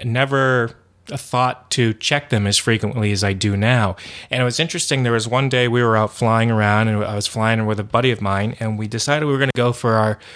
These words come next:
uh, obligatory hundred dollar hamburger run to one of our local airports. And we're on our way down there, and air traffic control asked me, he's like, "Are you aware of the,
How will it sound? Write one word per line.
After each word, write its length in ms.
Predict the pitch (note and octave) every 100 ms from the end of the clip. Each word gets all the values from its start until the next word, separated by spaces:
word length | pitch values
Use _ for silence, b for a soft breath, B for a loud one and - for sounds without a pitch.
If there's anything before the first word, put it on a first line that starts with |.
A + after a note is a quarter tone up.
| B B B
uh, 120 | G#2+ F#2
obligatory 640 | A2+ A#2 A#2+ B2 B2+ A#2+
hundred 220 | A#2 A#2+
dollar 240 | A#2+ A#2+ B2+
hamburger 580 | A#2 A2+ A2 A2 A2+ A2
run 300 | G#2+ A2 A#2+
to 200 | - A2
one 160 | A2
of 80 | A2 G#2+
our 140 | G#2+
local 340 | A2 A2 A2
airports. 600 | G#2 G2+ A2 A2 C#3+ - - B B B B B B
And 380 | - C3 C3 C3
we're 120 | D3
on 120 | E3+
our 80 | G3+
way 140 | F3 E3+
down 260 | D#3+ F#3
there, 240 | D#3+ C#3 C3
and 80 |
air 100 | C#3
traffic 300 | D#3+ F3+ E3+
control 380 | - C3+ D#3+ D#3+
asked 200 | C#3 C3+ C#3
me, 80 |
he's 120 | C#3+ D3
like, 200 | C#3 C#3+
"Are 20 |
you 180 | D3+ F#3+
aware 260 | D#3+ E3+
of 80 | F3
the, 320 | D3 C#3+ B2